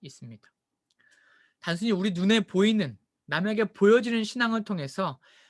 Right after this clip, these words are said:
하나님을 믿는다고 착각할 때가 있는 것입니다. 개인적인 하나님과 관계가 어떤지는 중요하지 않은데 그저 안식일에 교회 나가는 것, 안식일에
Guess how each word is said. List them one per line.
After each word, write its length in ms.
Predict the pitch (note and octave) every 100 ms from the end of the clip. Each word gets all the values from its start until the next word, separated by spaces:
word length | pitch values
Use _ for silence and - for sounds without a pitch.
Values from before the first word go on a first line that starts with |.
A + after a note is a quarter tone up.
| _
하나님을 360 | C#4 C#4+ B3+ G#3+
믿는다고 480 | F3+ A3+ A3 G3 G3+
착각할 440 | C#4 C#4 B3+ A3
때가 220 | G3+ F3+
있는 300 | D3+ D3 C#3+
것입니다. 460 | C3+ - B2 A2+ _ _ _ _ _ _ _ _ _ _ _ _ _ _ - - _ -
개인적인 460 | G3+ A#3+ C4 C4
하나님과 300 | C4 C#4 C4+
관계가 440 | - F#3 G#3 B3 A3
어떤지는 500 | F#3 B3+ A#3+ A#3 G#3+
중요하지 640 | G#3+ A3+ A#3+ A#3 A3 A3
않은데 400 | D3 E3+ E3+ C#3+
그저 340 | - G3 B3
안식일에 580 | G#3 F3 A3 B3 A#3 A3
교회 260 | - G3 A3+
나가는 440 | G3+ D#3 C3 A#2
것, 120 | A2+ - _ _ _ _
안식일에 720 | D#3 G3+ C#4+ B3 A3 B3+ C3